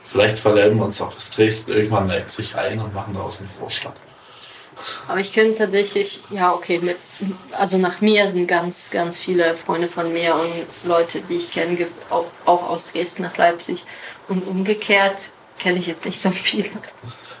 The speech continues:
Speaker 1: Ich leider Gottes auch nicht, ne? Also, ich kenne auch viele Leute, die halt von Leip-, äh, Dresden nach Leipzig gewechselt sind.
Speaker 2: Ja.
Speaker 1: Aber mir fällt einfach niemand ein, der von Leipzig nach Dresden gekommen
Speaker 2: Ja.
Speaker 1: ist.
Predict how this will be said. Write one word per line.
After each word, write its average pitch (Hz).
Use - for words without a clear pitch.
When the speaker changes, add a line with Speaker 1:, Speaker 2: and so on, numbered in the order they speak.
Speaker 1:
Ich -
leider 123
Gottes 117
auch -
nicht, 107
ne? 107
Also, 107
ich -
kenne 117
auch 117
viele 135
Leute, 120
die 113
halt 113
von 113
Leip-, 110
äh, 110
Dresden 113
nach 120
Leipzig 123
gewechselt 110
sind. 120
Speaker 2:
Ja. 190
Speaker 1:
Aber 110
mir 117
fällt 110
einfach 117
niemand 135
ein, 117
der 110
von 110
Leipzig 113
nach -
Dresden -
gekommen 208
Speaker 2:
Ja. 120
Speaker 1:
ist. -